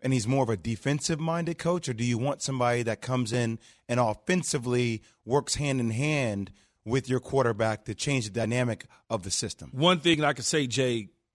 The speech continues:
Speaker 2: great coaches know who to hire. It's all about your assistants
Speaker 1: That's
Speaker 2: that's
Speaker 1: a, they're the
Speaker 2: around
Speaker 1: C E O,
Speaker 2: you.
Speaker 1: you're right.
Speaker 2: Right? It's, it, it, I don't need, just because I'm a defensive-minded coach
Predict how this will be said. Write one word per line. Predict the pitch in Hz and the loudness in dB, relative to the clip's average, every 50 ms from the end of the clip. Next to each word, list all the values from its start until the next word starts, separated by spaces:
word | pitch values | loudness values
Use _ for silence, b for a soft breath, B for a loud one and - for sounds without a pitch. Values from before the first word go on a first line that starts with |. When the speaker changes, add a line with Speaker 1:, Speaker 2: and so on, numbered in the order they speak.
| _ 107 107 | _ -18 -4
Speaker 2:
great | 110 143 185 185 180 - | 0 4 4 4 4 0
coaches | - 180 180 175 185 170 - 190 175 151 131 | -2 0 0 0 0 0 -2 -4 -4 -4 -2
know | 131 135 139 131 | -2 -2 -2 -2
who | 127 135 107 | -2 -4 -6
to | 98 | -8
hire. | - - 131 135 110 - - - _ _ _ _ _ _ _ _ - | -6 -4 -4 -4 -4 -6 -10 -18 _ _ _ _ _ _ _ _ -2
It's | 185 180 - | 0 2 4
all | 247 240 247 220 | 4 6 6 6
about | 170 135 170 160 156 - - | 4 4 2 0 0 -2 -4
your | 151 123 | -4 -4
assistants | - - - 175 - - - 123 - - | -4 -4 -4 -4 -6 -6 -6 -8 -6 -2
Speaker 1:
That's | - 180 180 | 0 0 0
Speaker 2:
that's | 151 | 2
Speaker 1:
a, | 120 | 4
they're | 156 160 | 4 4
the | 139 | 6
Speaker 2:
around | 139 139 | 6 6
Speaker 1:
C | - 170 160 147 139 | 6 6 6 6 6
E | 120 | 6
O, | 110 | 4
Speaker 2:
you. | 104 | 4
Speaker 1:
you're | 123 165 | 4 2
right. | 156 101 113 - _ _ _ _ - | 0 -2 -2 -4 _ _ _ _ 0
Speaker 2:
Right? | 147 170 175 185 190 180 | 4 4 6 6 4 4
It's, | 175 185 180 - | 2 0 -2 0
it, | - 180 170 170 | 0 0 0 0
it, | 170 185 185 185 - | 0 -2 -4 -2 0
I | 185 208 240 | 2 4 4
don't | 269 226 151 | 4 2 0
need, | 151 160 175 202 220 226 208 208 - - | 0 2 2 4 4 4 2 0 -2 -4
just | 175 294 - | -4 -6 -4
because | - 285 233 247 208 | -4 -4 -4 -4 -2
I'm | 208 180 | -2 -2
a | 165 | -2
defensive-minded | 147 165 - - 208 202 - - 160 139 147 151 160 170 180 156 131 117 - | -2 -4 -4 -4 -4 -6 -6 -6 -6 -4 -2 -2 0 0 -2 -2 -4 -6 -10
coach | - - 135 131 135 165 - - - - | -8 -4 -2 0 0 -2 -4 -8 -12 -16